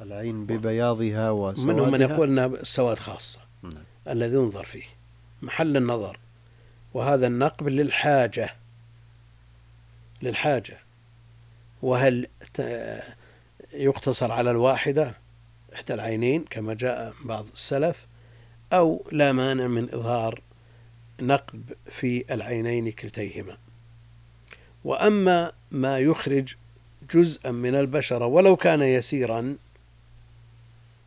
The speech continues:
Speaker 2: مع الأسف تون-، توسع النساء في النقاب لما له من أصل شرعي من منع المحرمة من الانتقاب،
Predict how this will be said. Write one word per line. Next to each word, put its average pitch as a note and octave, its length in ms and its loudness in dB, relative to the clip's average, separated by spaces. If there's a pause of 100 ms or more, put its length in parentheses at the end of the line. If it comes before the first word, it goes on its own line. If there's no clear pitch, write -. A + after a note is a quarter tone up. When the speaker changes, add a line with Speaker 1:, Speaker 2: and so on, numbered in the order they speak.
(360)
Speaker 2:
مع G#2 220 -6
الأسف B2 360 -4
تون-، C3 380 2 (100)
توسع B2+ 560 2
النساء G#2 560 -6
في - 120 -14
النقاب A#2 500 -4 (1400)
لما A#2+ 560 -2
له A2 200 -2
من G#2+ 180 -4
أصل A2+ 400 -6
شرعي A#2 560 -4 (960)
من A2 260 -6 (500)
منع C3 520 2 (1200)
المحرمة A#2+ 640 2
من D#3 180 4
الانتقاب، C3+ 720 2